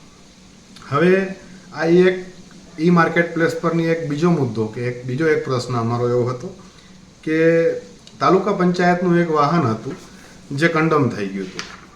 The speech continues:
આશરે પોણા બે લાખ કિલોમીટર જેવું ચાલેલું એ વાહન, જેનો ગાડી નંબર હતો જી જે ટ્વેલ્વ જી વન ઝીરો થ્રી ફાઇવ. આ વાહન કન્ડમ થઈ જતા,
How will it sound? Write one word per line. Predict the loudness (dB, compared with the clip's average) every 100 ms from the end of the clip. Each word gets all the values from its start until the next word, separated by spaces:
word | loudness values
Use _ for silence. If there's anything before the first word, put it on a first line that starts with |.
| -12
આશરે | -8 -4 -2
પોણા | -2 0 0
બે | 4 4
લાખ | 2 0 -6 -4
કિલોમીટર | -2 0 0 0
જેવું | 2 2 2 -2
ચાલેલું | -2 0 2 2 2
એ |
વાહન, | 2 2 0 -2
જેનો | -2 -2
ગાડી | -2 0 0
નંબર | 0 -2 -2
હતો | -2 -2
જી | -4 -4
જે | 0 2 2 0 -8 -20 -20 -14 -2
ટ્વેલ્વ | 0 0
જી | 0 -2
વન | -2 0
ઝીરો | 0 -2
થ્રી | -4 -6 -6
ફાઇવ. | -6 -10 -10 -14 -20 -20 -20 -20 -18 -2
આ | 2 4 2 0
વાહન | 0 2 2 0
કન્ડમ | 0 0 2
થઈ | 2 0
જતા, | -2 -4 -8